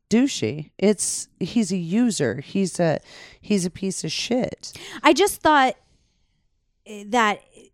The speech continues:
Speaker 2: that's something that you can't be, it's almost like, <sighs> I can't explain it 'cause I don't have the words, but I know <laughs> we're on a podcast and I don't have the
Speaker 1: I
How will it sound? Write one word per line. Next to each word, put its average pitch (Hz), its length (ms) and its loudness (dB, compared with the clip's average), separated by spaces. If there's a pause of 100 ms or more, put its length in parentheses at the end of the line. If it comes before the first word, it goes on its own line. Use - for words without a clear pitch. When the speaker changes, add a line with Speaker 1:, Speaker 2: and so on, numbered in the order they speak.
(160)
Speaker 2:
that's 220 360 -2
something 196 420 -4
that 165 240 -6 (400)
you 196 200 -10
can't 220 360 -4
be, 220 160 -4
it's - 320 -16
almost 277 320 -2
like, 247 180 -2 (1300)
<sighs> - 0 - (880)
I 190 160 -12
can't 156 240 -12
explain - 540 -10
it 139 160 -8
'cause 160 200 -12
I 160 60 -6
don't 165 140 -8
have 160 220 -8
the 160 80 -4
words, 160 600 -2
but 175 440 2 (400)
I 233 180 4
know 240 520 10
<laughs> - 40 2
we're 302 300 6
on 277 140 8
a 277 40 2
podcast 262 640 6
and 285 140 6
I 302 100 2
don't 190 240 -2
have 165 220 -4
the 165 100 -2
Speaker 1:
I 160 240 -2